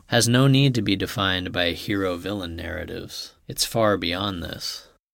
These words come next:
In India, there lives still the vibrant story of the great goddess Durga and the slaying of the buffalo demon Mahishasura. The story is an integral part of the annual Navaratri festival, nine days of the goddess.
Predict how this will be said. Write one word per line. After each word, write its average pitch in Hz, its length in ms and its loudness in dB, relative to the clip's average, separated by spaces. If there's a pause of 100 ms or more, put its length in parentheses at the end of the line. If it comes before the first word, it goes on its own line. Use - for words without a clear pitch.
In 127 140 4
India, 101 600 4
there 107 280 2
lives 135 340 4
still 104 460 4
the 92 160 0
vibrant 104 560 2
story 92 480 2
of 87 120 -6
the 87 80 -4
great 92 360 -4
goddess 92 400 0
Durga 87 680 -2
and 90 200 -6
the 85 60 -4
slaying 101 580 2
of 87 120 -6
the 90 120 -2
buffalo 92 480 0
demon 85 440 -4
Mahishasura. 85 1080 -4 (180)
The 113 100 0
story 156 400 8
is 110 140 6
an 98 80 -2
integral 117 480 0
part 95 400 0
of 85 80 -6
the 90 160 -2
annual 95 420 -2
Navaratri 95 720 -2
festival, 82 600 -6
nine 104 420 -2
days 98 260 2
of 85 80 -6
the 82 120 -6
goddess. 87 580 -6